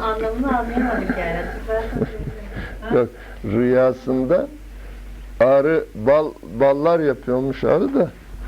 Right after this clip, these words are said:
Speaker 2: İşte arının bir tanesi gelmiş, onu üç defa sokmuş.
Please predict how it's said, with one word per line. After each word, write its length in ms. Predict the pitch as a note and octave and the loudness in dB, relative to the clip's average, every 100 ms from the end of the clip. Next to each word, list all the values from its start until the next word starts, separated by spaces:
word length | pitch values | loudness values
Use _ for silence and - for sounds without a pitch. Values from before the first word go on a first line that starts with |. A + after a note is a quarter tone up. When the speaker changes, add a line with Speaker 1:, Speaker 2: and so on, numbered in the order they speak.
| - - - - - - A2+ | -8 -6 -6 -6 -8 -6 -6
Speaker 2:
İşte 340 | A2+ - C#3 - | -4 0 0 4
arının 400 | D#3 D#3+ E3 D#3+ | 4 4 2 -4
bir 120 | E3 | -2
tanesi 440 | - D3+ D3 - D3 | 2 4 2 -2 0
gelmiş, 600 | D#3 D3+ F#3 G#3+ - - - - - C3+ | 2 2 -2 -6 -8 -10 -12 -12 -6 0
onu 320 | D3 D#3 C#3 - - | 0 0 -4 -6 -6
üç 280 | D3 - | -6 -2
defa 520 | D3 C3+ - B2+ B2 - - - | -2 -2 -2 0 0 -4 -12 -2
sokmuş. 680 | C3+ C3 - C3 B2 - | -2 -2 -6 -6 -6 -8